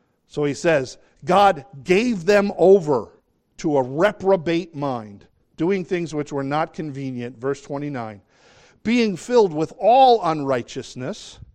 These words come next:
fornication, wickedness,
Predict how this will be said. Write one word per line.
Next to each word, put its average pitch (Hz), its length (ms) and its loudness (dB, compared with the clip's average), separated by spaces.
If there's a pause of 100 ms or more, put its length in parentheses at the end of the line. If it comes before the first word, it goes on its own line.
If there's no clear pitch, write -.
(800)
fornication, 165 1000 0 (600)
wickedness, 139 960 -6